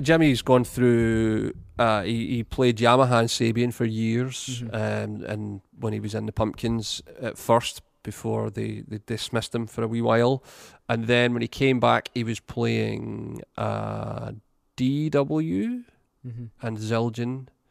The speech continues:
Speaker 1: then, or did he go to Sakai and Zildjian, then D W,
Speaker 2: Mm-hmm.
Speaker 1: and then back to Yamaha?
Speaker 2: Right.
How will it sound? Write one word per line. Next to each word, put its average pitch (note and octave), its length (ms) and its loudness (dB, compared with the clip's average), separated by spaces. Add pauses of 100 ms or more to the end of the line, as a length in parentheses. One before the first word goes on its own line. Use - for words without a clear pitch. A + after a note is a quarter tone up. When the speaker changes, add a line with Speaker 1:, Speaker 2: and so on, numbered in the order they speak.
(360)
Speaker 1:
then, A#2 1040 -2 (480)
or B2 40 -8
did B2+ 80 0
he C3 40 -2
go D3+ 120 -2
to B2 60 -6
Sakai C#3+ 580 -4 (280)
and B2+ 100 -8
Zildjian, B2+ 320 0
then A#2 140 -2
D B2 180 0
W, A#2+ 420 0
Speaker 2:
Mm-hmm. - 340 -14
Speaker 1:
and A2 100 -6
then G#2+ 120 -6
back G#2+ 180 -4
to - 120 -14
Yamaha? G#2+ 340 -10 (120)
Speaker 2:
Right. A#2 160 -14